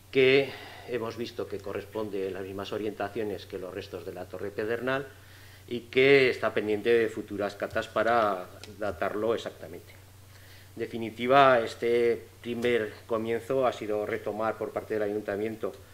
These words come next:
la valorización del patrimonio y esperemos, vamos, si hay un compromiso de, por parte de todos los grupos municipales de mantener abierta la excavación por bastantes años,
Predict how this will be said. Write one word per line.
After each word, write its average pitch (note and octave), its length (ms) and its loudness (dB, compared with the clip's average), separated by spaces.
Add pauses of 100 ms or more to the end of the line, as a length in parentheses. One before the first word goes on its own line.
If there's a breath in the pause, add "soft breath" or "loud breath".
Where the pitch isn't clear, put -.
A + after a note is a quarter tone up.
(380 loud breath)
la A2 100 2
valorización G2+ 800 -2 (180)
del G#2+ 140 -4
patrimonio B2 720 -2 (720 loud breath)
y G#2+ 1000 -4
esperemos, G#2+ 840 -4 (480)
vamos, A2 260 -4
si A2 100 -6
hay A2 100 0
un G#2+ 80 -2
compromiso A2+ 680 -2
de, A2 600 0
por A2 140 -2
parte G#2+ 240 -2
de F#2 60 -2
todos G2 200 -4
los F#2+ 100 -8
grupos G2 280 -10
municipales G#2+ 600 -4
de F#2 460 -4
mantener G2+ 460 -4
abierta G#2 340 -4
la G2 100 -4
excavación G#2+ 680 -2 (680 loud breath)
por B2+ 180 4
bastantes F#2+ 480 -2
años, F2 320 -14